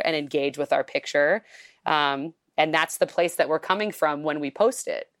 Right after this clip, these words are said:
So it's just this false reality for everyone else. And if you don't have that perfectly staged photo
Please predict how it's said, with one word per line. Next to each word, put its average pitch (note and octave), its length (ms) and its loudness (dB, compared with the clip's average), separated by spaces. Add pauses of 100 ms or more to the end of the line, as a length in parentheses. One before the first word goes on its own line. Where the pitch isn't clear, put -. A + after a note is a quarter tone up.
(340)
So D3 640 2
it's D#3+ 140 -6
just - 220 -2
this - 200 -6
false D3+ 420 0
reality D3+ 640 0
for D3 160 0
everyone D3 340 2
else. D#3+ 360 2
And D3 100 -2
if C#3 160 -10
you E3 100 -2
don't G#3+ 180 4
have D3 180 0
that D3+ 160 0
perfectly D3 500 -4
staged D3 460 -2
photo D3 500 2